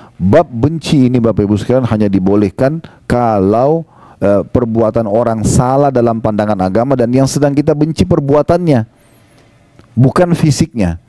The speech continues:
Jangan pernah benci fisik seseorang. Yang kita benci itu adalah perbuatannya. Misalnya ada orang menggibah kita, memfitnah kita misalnya, mengambil barang kita, yang sedang kita benci perbuatannya. Jangan fisiknya,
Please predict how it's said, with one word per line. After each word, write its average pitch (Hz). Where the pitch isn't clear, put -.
Jangan 143
pernah 151
benci 135
fisik 117
seseorang. 85
Yang 104
kita 139
benci 117
itu 120
adalah 104
perbuatannya. 98
Misalnya 101
ada 113
orang 120
menggibah 180
kita, 82
memfitnah 131
kita 110
misalnya, 85
mengambil 160
barang 123
kita, 104
yang 120
sedang 131
kita 135
benci 143
perbuatannya. 120
Jangan 139
fisiknya, 143